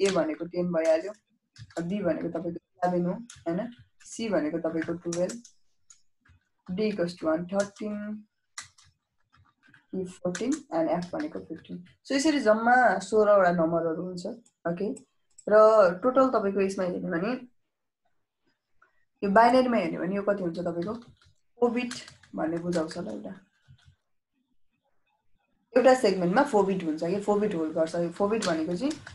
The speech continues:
टू को पावर गरी तपाईँको फोर भनेको जम्मा सिक्सटिन नम्बर्स। नम्बर्स चाहिँ सिक्सटिन यही हो। भनेपछि एउटा स्पेस बराबर एउटा जुन सेगमेन्ट हुन्छ, त्यो बराबर यसले के गर्छ तपाईँको? सिक्सटिन, अ, नम्बरहरू बिलङ गर्छ, that is a four bit।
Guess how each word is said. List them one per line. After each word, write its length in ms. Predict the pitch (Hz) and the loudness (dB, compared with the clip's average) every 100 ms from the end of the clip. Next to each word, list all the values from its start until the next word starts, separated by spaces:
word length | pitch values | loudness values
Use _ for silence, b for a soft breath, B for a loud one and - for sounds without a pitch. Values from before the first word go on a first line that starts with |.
| - - | -12 -6
टू 80 | |
को 120 | 214 202 | -2 2
पावर 240 | 190 180 | 4 4
गरी 220 | 180 175 | 2 0
तपाईँको 240 | 165 175 262 | -4 -4 -4
फोर 320 | - 160 180 - _ 180 | -6 -8 -10 -18 _ -2
भनेको 260 | 165 175 | 0 0
जम्मा 240 | 190 190 208 | 0 2 0
सिक्सटिन 520 | 208 208 - 196 190 | -2 -10 -6 -4 0
नम्बर्स। 520 | 190 180 170 - - 180 | 0 0 -2 -6 -10 -4
नम्बर्स 340 | 190 208 208 | 2 2 2
चाहिँ 140 | 175 | -6
सिक्सटिन 360 | 175 170 - 180 | -8 -12 -6 -2
यही 180 | 175 170 | 0 0
हो। 260 | 170 233 B B B | 0 -4 B B B
भनेपछि 380 | 180 214 247 - - | -4 -4 -6 -8 0
एउटा 380 | 262 269 285 202 | 2 4 4 2
स्पेस 360 | - - 208 196 | -4 -4 -4 0
बराबर 320 | 175 170 180 | 2 4 4
एउटा 220 | 180 185 | 4 2
जुन 260 | 185 196 190 | 0 -2 -4
सेगमेन्ट 440 | 190 180 185 180 | -2 -2 -2 -2
हुन्छ, 220 | 175 175 | -6 -6
त्यो 420 | 202 - _ - 220 | -10 -12 _ -6 0
बराबर 360 | 190 170 175 | 2 2 0
यसले 180 | 160 170 | -2 -4
के 140 | 165 | -6
गर्छ 260 | 160 160 165 | -4 -4 -4
तपाईँको? 380 | 170 175 165 226 | -8 -8 -8 -10
सिक्सटिन, 440 | - 220 - 214 214 _ _ _ _ _ | -10 -16 -8 -8 -8 _ _ _ _ _
अ, 200 | 170 170 | -2 0
नम्बरहरू 680 | 175 208 226 214 175 180 170 - - | 4 6 8 6 2 -4 -8 -12 -4
बिलङ 280 | 180 240 247 | 2 4 6
गर्छ, 280 | 240 233 254 | 6 4 2
that 200 | 220 175 | 2 0
is 100 | 170 | 0
a 80 | 196 | -4
four 280 | - 202 | -4 -6
bit। 260 | 190 156 | -4 -6